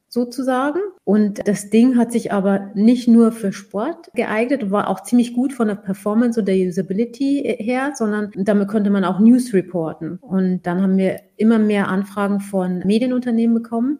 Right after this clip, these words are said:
die unseren Live-Sportticker dazu nutzen wollten, um Großlagen zu berichten, News-Ereignisse zu berichten, weil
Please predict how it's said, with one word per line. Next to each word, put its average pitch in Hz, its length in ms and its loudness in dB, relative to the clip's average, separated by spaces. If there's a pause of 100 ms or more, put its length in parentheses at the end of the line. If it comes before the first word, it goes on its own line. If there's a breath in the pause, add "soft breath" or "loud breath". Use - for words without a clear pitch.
die 208 500 0
unseren 214 340 4
Live-Sportticker 220 1500 0
dazu 202 280 0
nutzen 208 420 -2
wollten, 196 380 0
um 202 340 0 (380 loud breath)
Großlagen 185 720 -4
zu 180 120 -10
berichten, 170 640 -6 (120)
News-Ereignisse 208 1000 2
zu 190 140 -12
berichten, 202 760 -6
weil 185 400 0